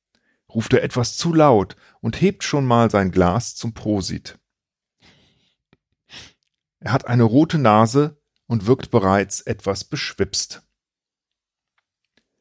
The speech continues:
Gegenüber von Thomas sitzt Katharina, eine fünfundzwanzigjährige Studentin mit Sommersprossen. Sie lacht. „Ich probier mal ein Weißbier.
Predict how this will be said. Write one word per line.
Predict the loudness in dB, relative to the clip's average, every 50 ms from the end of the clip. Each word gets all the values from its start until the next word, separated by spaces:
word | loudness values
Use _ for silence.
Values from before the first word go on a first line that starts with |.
| _ _ _ _ _ _ _ _ _ _ _ _ 2
Gegenüber | 2 2 4 2 4 4 4 4
von | 2 2 0 2
Thomas | 2 2 2 2 2 0 0 -2
sitzt | -4 -4 -4 -6 -8 -8
Katharina, | -6 -2 0 2 2 2 0 0 0 0 0 0 -4 -8 -14 _ _ _ _ _ _ _ _ _ _ _ _
eine | -2 0 0 0
fünfundzwanzigjährige | 0 0 0 2 0 0 0 0 0 0 0 0 -2 -2 0 0 0 0 -2 -4 -6
Studentin | -8 -8 -4 0 2 2 2 2 0 0 0 0
mit | -2 -4 -2 0
Sommersprossen. | 2 2 2 2 0 0 -4 -8 -12 -10 -10 -8 -8 -8 -10 -12 -14 -16 _ _ _ _ _ _ _ _ _ _ _ _
Sie | -4 0 2 2
lacht. | 4 4 2 0 -2 -8 -16 -20 -20 _ _ _ _ _ _ _ _ _ _ _ _ _ _ _ _ _ _ _ _ _ _
„Ich | -10 -10 -6
probier | -4 -2 2 2 2 2
mal | 2 0
ein | 0 0 2
Weißbier. | 2 2 2 2 -2 -6 _ -6 -4 -4 -4 -4 -6